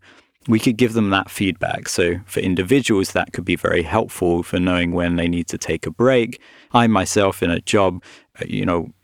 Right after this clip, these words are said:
an average day, it would be great if my computer knew when I was in flow and stopped interrupting me with email notifications.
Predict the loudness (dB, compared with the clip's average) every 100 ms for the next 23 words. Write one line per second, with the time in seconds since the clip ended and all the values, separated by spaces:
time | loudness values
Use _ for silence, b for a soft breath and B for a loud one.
0 | -8 -6 -2 -2 0 0 0 0 2 2
1 | 4 2 0 b b b _ 2 2 2
2 | -2 2 4 4 0 -4 -2 0 0 -2
3 | 0 0 2 0 2 2 2 2 0 0
4 | 0 0 -2 0 2 4 4 2 0 0
5 | -2 -2 -2 -4 0 0 0 -4 -4 -2
6 | -2 -2 -2 -6 -8 -4 -2 -2 -2 -2
7 | -2 -4 -6 -4 -4 -4 -4 -2 -2 -6